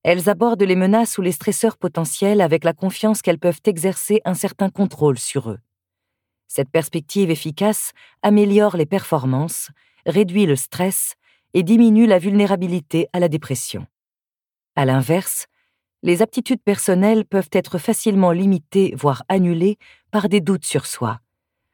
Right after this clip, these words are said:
de telle sorte que des individus talentueux peuvent faire un piètre usage de leurs aptitudes dans des situations qui sapent leur croyance en eux-mêmes. Ces personnes évitent les tâches difficiles dans les domaines où elles doutent de leurs capacités.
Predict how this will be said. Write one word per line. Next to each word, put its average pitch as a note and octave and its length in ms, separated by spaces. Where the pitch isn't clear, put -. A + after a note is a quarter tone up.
de D3+ 80
telle C#3+ 220
sorte F#3 440
que D3+ 120
des D3+ 180
individus C#3+ 480
talentueux D3+ 640
peuvent F#3 160
faire F#3 300
un F3+ 80
piètre - 360
usage F#3+ 380
de E3+ 80
leurs D#3+ 220
aptitudes E3 600
dans F3+ 100
des F#3+ 120
situations A3 640
qui - 140
sapent - 340
leur G#3+ 140
croyance E3+ 540
en E3+ 80
eux-mêmes. G#2 540
Ces - 200
personnes F3 440
évitent D#3+ 380
les D#3 120
tâches D#3+ 260
difficiles D3 560
dans C#3+ 120
les C#3+ 120
domaines D#3 400
où D3+ 80
elles C#3+ 160
doutent C#3 260
de D#3+ 60
leurs D3 180
capacités. B2 720